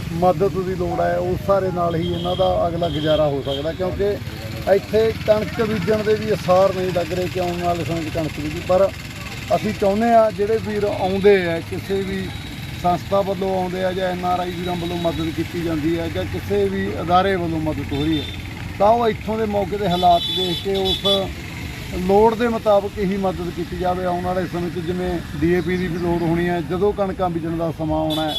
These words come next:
ਉਸ ਤੋਂ ਅੱਗੇ ਲੇਟ ਹੋਣੀਆਂ ਨੇ, ਕਿਉਂਕਿ ਬਹੁਤ ਲੋਕਾਂ ਨੇ ਲੁੱਟ ਵੀ ਕਰਨੀ ਹੈ, ਡੀਜ਼ਲ ਦੀ ਲੋੜ ਪੈਣੀ ਹੈ, ਯੂਰੀਏ ਦੀ ਲੋੜ ਹੈ, ਬੀਜਾਂ ਦੀ ਲੋੜ ਹੈ,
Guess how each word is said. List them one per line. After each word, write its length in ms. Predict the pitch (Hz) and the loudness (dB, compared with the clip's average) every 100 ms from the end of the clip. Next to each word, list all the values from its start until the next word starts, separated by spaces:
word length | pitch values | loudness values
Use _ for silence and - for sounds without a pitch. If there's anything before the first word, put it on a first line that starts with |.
| - | -4
ਉਸ 140 | 160 - | -8 -6
ਤੋਂ 120 | 175 | -6
ਅੱਗੇ 240 | 143 151 | -4 -2
ਲੇਟ 300 | 170 160 156 | 0 2 2
ਹੋਣੀਆਂ 380 | 165 160 156 156 | 0 0 0 0
ਨੇ, 160 | 156 151 151 - - - | -2 -4 -6 -12 -10 -6
ਕਿਉਂਕਿ 320 | 190 202 202 220 | 0 2 2 2
ਬਹੁਤ 380 | 180 208 233 | 4 4 2
ਲੋਕਾਂ 380 | 233 220 196 208 | 0 0 0 -2
ਨੇ 100 | 208 | -2
ਲੁੱਟ 320 | 208 208 - | 0 0 0
ਵੀ 160 | 208 214 | 0 2
ਕਰਨੀ 400 | 190 175 170 180 | 2 0 0 -2
ਹੈ, 120 | 180 | -2
ਡੀਜ਼ਲ 300 | 175 185 196 | -2 0 0
ਦੀ 180 | 180 190 | -2 -4
ਲੋੜ 220 | 180 175 - | -4 -4 -4
ਪੈਣੀ 280 | 170 165 170 | -2 -2 -2
ਹੈ, 140 | 175 170 | -2 -2
ਯੂਰੀਏ 300 | 160 190 190 | -2 0 0
ਦੀ 140 | 180 180 | 0 -2
ਲੋੜ 220 | 175 170 | -2 0
ਹੈ, 100 | 175 170 | 0 0
ਬੀਜਾਂ 400 | 170 143 190 180 | -2 0 0 0
ਦੀ 100 | 185 | 0
ਲੋੜ 240 | 170 165 | -2 0
ਹੈ, 140 | 170 | 0